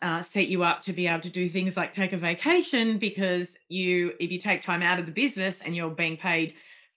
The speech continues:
um, trading hours, dollars for services, then there's no income when you stop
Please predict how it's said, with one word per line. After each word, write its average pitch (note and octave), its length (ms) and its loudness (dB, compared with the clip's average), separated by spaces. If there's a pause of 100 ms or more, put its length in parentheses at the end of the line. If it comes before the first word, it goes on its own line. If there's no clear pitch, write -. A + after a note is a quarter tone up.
um, E3 240 -2
trading E3+ 420 2
hours, E3+ 400 2
dollars F3 400 -2
for E3+ 100 -10
services, G3+ 840 2 (320)
then F#3+ 400 4 (160)
there's G#3 220 4
no F#3+ 180 6
income D#3+ 440 -2 (180)
when F3 160 -2
you E3+ 80 0
stop - 320 -6